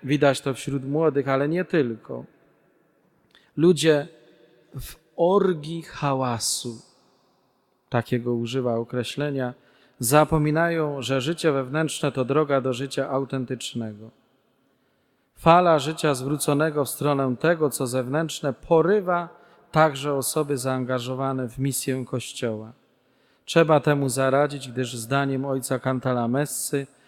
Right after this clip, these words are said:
albo odnajdziemy klimat i czas milczenia oraz życia wewnętrznego, albo pogrążymy się w duchowej, całkowitej pustce.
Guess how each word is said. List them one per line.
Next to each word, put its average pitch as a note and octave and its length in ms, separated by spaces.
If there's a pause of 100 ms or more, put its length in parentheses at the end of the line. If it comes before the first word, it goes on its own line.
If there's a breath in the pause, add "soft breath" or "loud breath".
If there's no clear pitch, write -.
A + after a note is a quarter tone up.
(220 soft breath)
albo D#3+ 440
odnajdziemy C3+ 680
klimat D#3 500
i B2 80
czas C3+ 360
milczenia C#3 720 (580 soft breath)
oraz C3+ 320
życia C#3 320
wewnętrznego, C3 920 (340 soft breath)
albo D#3+ 380
pogrążymy D#3 840
się D3+ 180
w B2+ 80
duchowej, D3+ 520
całkowitej A#2+ 720
pustce. - 760